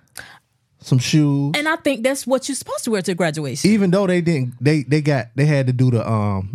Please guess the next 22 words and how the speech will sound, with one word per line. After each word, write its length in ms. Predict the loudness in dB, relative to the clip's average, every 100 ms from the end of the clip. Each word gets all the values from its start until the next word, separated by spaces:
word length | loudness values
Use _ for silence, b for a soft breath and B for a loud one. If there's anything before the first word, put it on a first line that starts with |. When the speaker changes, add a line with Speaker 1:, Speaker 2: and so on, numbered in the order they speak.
| 0
Speaker 1:
they 100 | 2
couldn't 300 | 2 0 0
graduate 480 | 0 0 0 -2 -2
'cause 120 | -2
they 100 | 0
did 220 | 0 -2
some 120 | -2
fool 280 | -2 2 2
shit. 300 | 0 -2 -2
Speaker 2:
Yeah, 240 | -2 -2 -2
that 160 | -2
Speaker 1:
So 100 | 2
Speaker 2:
is 60 | 2
Speaker 1:
they 60 | 4
Speaker 2:
right. 120 | 0
Speaker 1:
had, 80 | 0
so 140 | 0
they 100 | 2
had 200 | 2 2
their 180 | 0 0
own 240 | 0 0 0
little. 380 | 0 0 -2